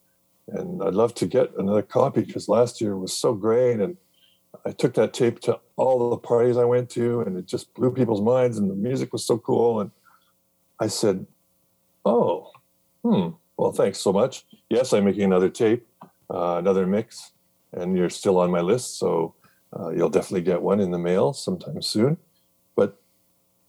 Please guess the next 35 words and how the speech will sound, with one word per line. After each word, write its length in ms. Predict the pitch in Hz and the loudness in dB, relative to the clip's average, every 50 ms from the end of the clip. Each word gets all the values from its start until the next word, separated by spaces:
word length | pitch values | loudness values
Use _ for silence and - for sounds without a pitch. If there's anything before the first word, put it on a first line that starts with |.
| _ - | _ -10
let's 320 | - - - 151 143 - - | -4 0 0 0 0 0 0
have 180 | 160 143 120 | 0 0 0
a 60 | 117 | -2
further 320 | 101 - - 131 120 117 104 | -4 -2 0 2 4 4 2
chat 260 | - - 147 131 127 | 2 2 2 2 4
about 300 | 131 95 87 85 85 - | 2 2 0 0 -2 -4
this." 320 | - - - - - - _ _ _ _ _ _ _ _ _ - | -8 -12 -10 -12 -18 -18 _ _ _ _ _ _ _ _ _ -4
The 80 | - 107 | -2 0
light 200 | 123 147 156 - | 0 0 0 0
bulb 180 | 120 101 87 | -2 -2 0
just 160 | 95 95 110 | -2 -2 0
went 160 | 117 104 113 117 | 0 0 2 0
off 160 | 98 85 82 | 0 0 0
then 160 | 92 98 104 | 0 0 2
and 120 | 104 98 | 2 2
there. 160 | 98 117 127 95 | 2 2 0 0
I 60 | 82 | -2
was 140 | 80 80 - | -4 -6 -6
like, 220 | - 107 - _ _ _ - | -8 -10 -10 _ _ _ -4
"Oh 120 | 113 110 | -2 0
my 100 | 127 151 | 2 2
God, 380 | 147 180 190 160 95 85 76 - _ _ _ _ _ _ _ _ _ _ _ _ _ _ _ _ _ _ _ _ _ _ _ _ _ _ _ _ | 2 2 2 2 0 -2 -4 -8 _ _ _ _ _ _ _ _ _ _ _ _ _ _ _ _ _ _ _ _ _ _ _ _ _ _ _ _
why 300 | - - 87 90 98 117 | -14 -8 -6 -4 0 2
not 200 | 139 147 135 131 | 2 2 2 2
make 180 | 135 139 127 - | 0 0 0 0
this 180 | 147 123 - | -4 -2 -2
into 280 | - 143 127 - 135 123 | -2 -2 0 0 2 0
a 40 | 113 | 0
film?" 480 | - - - 170 175 127 87 82 - _ _ _ _ _ _ _ _ _ _ _ _ _ _ _ _ _ _ _ _ _ _ _ _ - | 0 0 0 0 2 0 0 -4 -8 _ _ _ _ _ _ _ _ _ _ _ _ _ _ _ _ _ _ _ _ _ _ _ _ -6
The 60 | 110 | -2
main 320 | 107 131 156 180 190 175 | 0 0 2 2 2 2
reason 460 | 139 107 98 95 85 87 90 87 92 87 | 2 2 2 0 0 -2 -4 -6 -4 -4
was 260 | 82 82 82 95 117 | -6 -6 -6 -2 0
I 140 | 127 113 117 | 0 0 0
knew 560 | 120 135 160 165 117 90 82 90 117 127 | 2 2 2 2 2 0 -2 -4 -6 -6